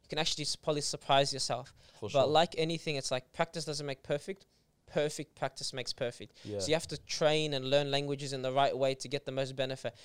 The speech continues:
Speaker 1: And sometimes you might spend an hour a day, but you're doing grammar, and it's a bit too intense at first. You know, when you're a baby, you don't learn grammar, you just learn random words. So that's
Speaker 2: Yeah.
Speaker 1: kind of the best way to learn a language, 'cause then you kind of feel confident in your skill, skill set.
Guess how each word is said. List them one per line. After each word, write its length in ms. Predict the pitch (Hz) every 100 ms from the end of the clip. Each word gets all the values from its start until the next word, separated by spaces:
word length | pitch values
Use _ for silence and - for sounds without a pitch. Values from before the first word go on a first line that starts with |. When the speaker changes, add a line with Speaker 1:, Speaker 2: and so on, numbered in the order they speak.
| -
Speaker 1:
And 120 | -
sometimes 400 | - 160 165 147
you 60 | 139
might 260 | 147 151 -
spend 400 | - 156 143 135 - _
an 140 | 131 131
hour 260 | 143 139
a 60 | 135
day, 180 | 147 143
but 80 |
you're 80 | 131
doing 240 | 135 139 123
grammar, 480 | 151 156 139 139 - _ _ _ _
and 120 | 139 135
it's 100 | 147
a 60 |
bit 240 | 139 160 - _
too 180 | - 165
intense 460 | 139 - 156 151 -
at 100 | -
first. 400 | 127 120 - - - -
You 80 | 147
know, 80 |
when 100 | 156
you're 80 | 160
a 40 | 156
baby, 340 | 160 175 160
you 100 | 147
don't 160 | 151 139
learn 260 | 147 143
grammar, 280 | 143 143 139
you 100 | 123
just 200 | 135 139
learn 260 | 139 135 127
random 400 | 139 139 127 127
words. 300 | 131 120 -
So 80 | 135
that's 160 | -
Speaker 2:
Yeah. 100 | 113
Speaker 1:
kind 140 | 147 143
of 60 |
the 60 | 131
best 260 | 143 139
way 100 | 143
to 80 | 139
learn 160 | 131 131
a 40 |
language, 400 | 131 147 196 - - - -
'cause 120 | 147
then 100 | 147
you 40 | 147
kind 200 | 170 160
of 60 | -
feel 100 | 156
confident 400 | - 156 151 135
in 60 |
your 60 | 135
skill, 280 | - 151 - _
skill 300 | - - 156
set. 260 | 143 123